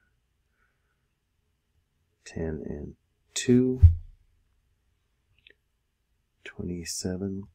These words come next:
plus two. Twenty-nine. Twenty-nine plus ten. Thirty-nine.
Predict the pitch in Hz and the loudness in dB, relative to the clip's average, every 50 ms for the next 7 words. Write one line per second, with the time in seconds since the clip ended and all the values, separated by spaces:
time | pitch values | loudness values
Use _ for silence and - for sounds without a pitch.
0 | - - - 82 82 - - - - - - - - 120 117 117 117 113 117 117 | -16 -10 -8 -8 -8 -8 -10 -12 -12 -12 -14 -6 0 2 2 2 2 0 -2 -6
1 | - _ - - - _ _ - - - _ _ _ _ _ _ _ _ _ _ | -12 _ -20 -20 -20 _ _ -20 -20 -20 _ _ _ _ _ _ _ _ _ _
2 | _ _ _ _ _ _ _ - - - 92 80 76 73 78 80 85 95 98 101 | _ _ _ _ _ _ _ -18 -14 -10 -8 -6 -6 -4 -2 -2 0 2 2 4
3 | 98 101 101 98 98 98 101 - - - _ _ _ _ _ _ _ _ _ _ | 4 4 4 2 2 0 -4 -6 -12 -20 _ _ _ _ _ _ _ _ _ _
4 | _ _ _ _ _ - - _ _ _ _ _ _ _ _ _ - - - 80 | _ _ _ _ _ -20 -20 _ _ _ _ _ _ _ _ _ -14 -8 -6 -4
5 | 82 82 80 80 80 80 80 - - 78 71 - - - - - - 82 82 82 | -2 -2 -2 -2 -4 -4 -6 -8 -10 -12 -12 -10 -12 -12 -10 -6 -4 -2 0 0
6 | 82 87 87 - - _ - - _ _ _ - - - _ _ _ _ _ _ | -2 -4 -6 -10 -18 _ -20 -20 _ _ _ -20 -20 -20 _ _ _ _ _ _
7 | _ - - 139 131 92 76 67 - - 71 64 62 - | _ -4 0 0 2 2 0 -2 -4 -4 -6 -8 -8 -10